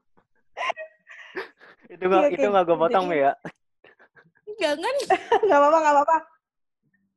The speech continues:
Speaker 2: Jadi,
Speaker 1: Kita lanjut, Li.
Speaker 2: jadi intinya, jadi misal, ini contoh ya, contoh.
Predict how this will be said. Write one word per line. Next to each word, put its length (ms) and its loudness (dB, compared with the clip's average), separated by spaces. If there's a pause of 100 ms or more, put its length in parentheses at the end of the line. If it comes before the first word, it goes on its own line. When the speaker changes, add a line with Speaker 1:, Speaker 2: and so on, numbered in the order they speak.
(920)
Speaker 2:
Jadi, 280 -2 (440)
Speaker 1:
Kita 160 -10
lanjut, 240 -4
Li. 140 -8
Speaker 2:
jadi 200 -4 (100)
intinya, 420 -4 (580)
jadi 240 -6 (280)
misal, 480 -2
ini 280 -8
contoh 380 -4
ya, 180 -2
contoh. 400 -4